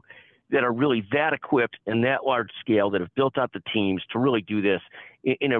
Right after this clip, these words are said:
in a really substantial basis. We, we've talked to people that have family offices of five hundred to a billion, and they just can't really do this at the scale and, and, and pace that well-funded private equity funds can and well-staffed private equity funds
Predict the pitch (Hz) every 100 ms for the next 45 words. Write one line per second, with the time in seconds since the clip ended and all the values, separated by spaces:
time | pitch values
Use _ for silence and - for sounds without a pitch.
0 | 117 151 135 143 190 127 - - 123 95
1 | 82 101 98 92 101 156 170 - 165 127
2 | 120 98 101 92 - 131 107 104 101 101
3 | 98 92 85 - - - _ - 120 127
4 | 127 113 110 - 95 80 110 113 120 -
5 | - - _ - 294 330 - 330 - 131
6 | 90 - 120 202 104 60 - - 135 104
7 | - - 139 139 123 117 107 104 - 107
8 | 98 - 104 - - 190 135 101 - -
9 | _ _ _ _ - 113 - 120 123 127
10 | - 113 98 123 104 104 107 101 - 110
11 | 92 - - - 202 151 95 92 - 113
12 | 113 113 - 202 202 117 95 90 92 -
13 | 87